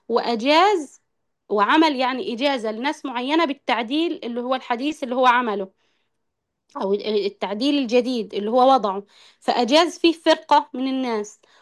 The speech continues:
وبعدها عمل تقويم تاني وأجاز فيه فرقة من الناس،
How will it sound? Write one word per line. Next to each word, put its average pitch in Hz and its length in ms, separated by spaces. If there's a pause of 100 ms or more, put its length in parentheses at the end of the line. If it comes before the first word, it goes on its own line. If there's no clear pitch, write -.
(120)
وبعدها 240 520
عمل 302 380
تقويم 294 460
تاني 320 400
وأجاز 285 380
فيه 285 320
فرقة 294 320
من 254 140
الناس، 214 440